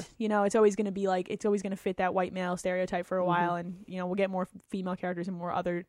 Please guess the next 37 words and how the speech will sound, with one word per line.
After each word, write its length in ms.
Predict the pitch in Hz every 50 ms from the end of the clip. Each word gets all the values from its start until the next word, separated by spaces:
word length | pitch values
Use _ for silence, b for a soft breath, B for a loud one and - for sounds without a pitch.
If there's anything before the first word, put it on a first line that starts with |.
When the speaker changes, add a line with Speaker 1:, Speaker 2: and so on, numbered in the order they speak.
| b b b b b b b
Speaker 1:
you 80 | 196 190
know, 60 | 185
races, 500 | 170 175 170 175 - 190 175 170 175 180
and 140 | - 90 101
it'll 240 | 95 - 190 190 185
work 240 | 185 180 180 - 185
in. 60 | 180
It 80 | 180 B B B B B
depends 220 | B - 427 403 -
on 40 | 381
where 80 | 359
you're 60 | 349 302
gonna 80 | 320
sell 180 | 285 - 330 285
your 80 | 262
game, 200 | 226 269 277 262
too. 120 | - - 240
You 60 | 214
can 60 | 190 214
Speaker 2:
I, 20 |
Speaker 1:
sell 160 | - - 226
it 40 | 214
in 60 | 220
Japan? 300 | 214 - 247 240 240 262 262
Speaker 2:
I 40 | 196
ju-, 140 | 190 202 - -
I 60 | 214
was 140 | 214 214 196 165
just 200 | 196 175 - -
<laughs> 0 |
thinking 480 | - - - 285 - - 196 170 139
of, 200 | 135 147 143 -
um, 320 | 143 143 139 135 151 151 - b b b b b b -
of 140 | 175 156 147
Resident 360 | 175 131 180 - 175 165 165
Evil 240 | 160 147 - 151 151
five, 540 | - - 147 151 160 143 143 156 170 -